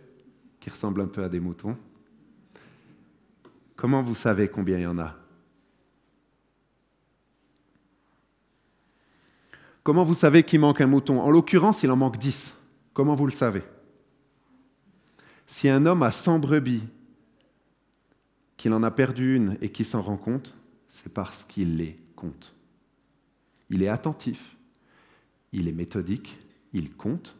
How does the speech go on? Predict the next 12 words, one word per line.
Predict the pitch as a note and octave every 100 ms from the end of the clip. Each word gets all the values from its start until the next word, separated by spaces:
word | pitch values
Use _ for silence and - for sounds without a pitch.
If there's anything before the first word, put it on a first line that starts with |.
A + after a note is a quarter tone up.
| _ _ _ -
il | D#2
recompte, | D#2 G2+ G#2 - F#2+ B2+ - _ _ _ _ -
et | G2
finalement | - G2+ F#2 G2+ G#2
il |
se | F#2 -
rend | F#2 - G#2+ B2
compte | - G#2+ - - _ _ _ _ _ _ _ _ _ _ _ _ _ _
qu'il | - F#2+
en | F2+
manque | E2 -
une. | D#2